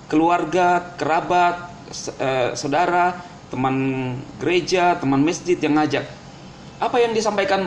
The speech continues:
oleh Pak Chandra? "Ya udah, masuk aja," kan? Nah, di sini kan tidak konsisten. Artinya, Pak Chandra juga menjerumuskan bebek-bebek dungu. Nah, apa yang dia ngomongkan? Orang seperti ini tidak bisa dipercaya, teman-teman.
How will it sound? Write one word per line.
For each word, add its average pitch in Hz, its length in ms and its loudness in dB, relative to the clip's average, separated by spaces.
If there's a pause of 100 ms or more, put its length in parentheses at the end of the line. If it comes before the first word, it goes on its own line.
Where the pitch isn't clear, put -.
oleh 175 160 2
Pak 165 80 0
Chandra? 180 320 0 (400)
"Ya 220 80 2
udah, 285 400 0 (480)
masuk 220 320 -6
aja," 262 320 0 (160)
kan? 262 160 -2 (640)
Nah, 165 160 0 (640)
di 214 80 -4
sini 262 160 0
kan 302 160 0
tidak 220 220 0
konsisten. 247 500 0 (400)
Artinya, 254 460 0 (340)
Pak 185 140 -2
Chandra 220 260 0
juga 220 460 -2 (420)
menjerumuskan 202 640 0
bebek-bebek 190 480 4
dungu. 185 300 -2 (180)
Nah, 139 80 -4 (300)
apa 302 180 0
yang 226 80 0
dia 208 80 0
ngomongkan? 202 480 0 (840)
Orang 247 160 2
seperti 247 380 -4
ini 269 100 0
tidak 240 220 0
bisa 190 100 0
dipercaya, 185 400 0
teman-teman. 143 400 0